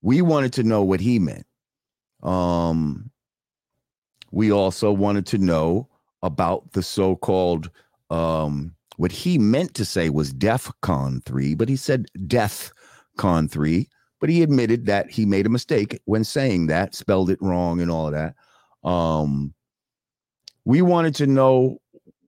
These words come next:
what that all meant, um, and where exactly that was coming from without having to, um, play this guessing game.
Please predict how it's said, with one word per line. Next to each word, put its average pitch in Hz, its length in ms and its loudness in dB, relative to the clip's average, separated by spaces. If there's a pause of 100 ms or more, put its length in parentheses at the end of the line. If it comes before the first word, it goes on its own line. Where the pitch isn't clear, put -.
(520)
what 107 440 2 (360)
that 104 360 0
all 78 260 0
meant, 71 480 -2 (640)
um, 78 680 0 (2000)
and 120 180 2
where 123 320 4
exactly 107 560 0
that 107 200 2
was 117 120 0
coming 156 340 0
from 98 360 0
without 135 540 0
having 127 600 0
to, 107 520 0 (680)
um, 58 800 -6 (1400)
play 127 220 2
this 131 180 0
guessing 95 460 -2
game. 67 320 -8